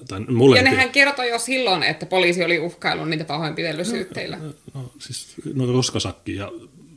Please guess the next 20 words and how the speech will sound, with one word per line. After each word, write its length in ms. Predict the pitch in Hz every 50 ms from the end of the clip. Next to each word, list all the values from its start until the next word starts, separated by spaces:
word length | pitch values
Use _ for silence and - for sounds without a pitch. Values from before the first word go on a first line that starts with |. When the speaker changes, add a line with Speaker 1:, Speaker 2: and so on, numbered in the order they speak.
| - 381 - 151 131 - _ _ _ _ - - - - - - - - _ _ - - 110 117 - -
Speaker 1:
tää 120 | - 127 123
ei 60 | 131
ole 60 | 139
enää 160 | 143 143 127
kovin 260 | - 143 127 139 127
pitkä 320 | - 160 165 165 - - 120
tää 200 | - - 107 107
juttu, 320 | 117 131 127 127 - 131
niin 120 | 113 117 117
otetaan 280 | 117 139 - 135 117
sitten 260 | 113 151 151 - 131
se 80 | - 110
Facebook-päivitys, 1600 | - 147 147 156 147 - - 110 98 - - - - 113 101 101 95 98 101 - - - 110 101 101 95 92 107 104 - - - _ -
jonka 220 | 101 98 92 98
mä 200 | 95 95 92 95
kirjoitin 440 | - - 107 104 101 90 - 92 85
silloin 360 | - - 92 92 90 90 87
kahdeskymmenesseitsemäs 920 | 90 92 - - - - 104 - - - 110 101 95 - - 92 85 87 -
marraskuuta. 640 | - 98 - 101 - - - 98 92 92 - 104 98 - - - - - -
Speaker 2:
Mm. 40 | -